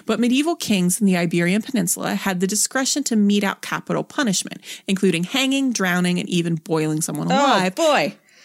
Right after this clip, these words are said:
Speaker 1: as they saw fit. They could also use mutilation as a punishment.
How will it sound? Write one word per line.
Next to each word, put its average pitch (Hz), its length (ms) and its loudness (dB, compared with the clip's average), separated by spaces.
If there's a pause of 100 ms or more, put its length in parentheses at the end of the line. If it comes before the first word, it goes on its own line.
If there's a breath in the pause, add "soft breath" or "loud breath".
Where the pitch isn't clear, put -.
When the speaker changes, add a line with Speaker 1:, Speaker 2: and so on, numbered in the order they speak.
(300 soft breath)
Speaker 1:
as 185 240 0
they 180 120 0
saw - 200 -2
fit. - 420 -10 (380 loud breath)
They 247 120 2
could 269 160 0
also - 340 0
use 240 280 0
mutilation 170 560 0
as 185 140 -2
a 185 40 -4
punishment. - 640 -4